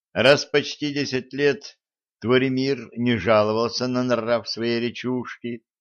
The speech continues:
на забивающие колёса водоросли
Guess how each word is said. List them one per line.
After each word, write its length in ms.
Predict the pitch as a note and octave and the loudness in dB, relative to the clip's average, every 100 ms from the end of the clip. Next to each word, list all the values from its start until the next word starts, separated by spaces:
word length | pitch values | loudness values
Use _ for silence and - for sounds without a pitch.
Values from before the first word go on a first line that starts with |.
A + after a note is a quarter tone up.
| _ _ _ _ | _ _ _ _
на 160 | G#2 A2 | -2 0
забивающие 760 | A#2 A#2 A#2+ A#2+ G#2+ G#2+ G#2+ | 2 4 6 6 2 -4 -4
колёса 400 | G#2+ A#2 G#2+ F#2+ | -2 -2 -2 -6
водоросли 920 | F2+ G#2 G#2+ G#2+ A2 - A#2 A2 | -2 0 2 0 -4 -6 -6 -8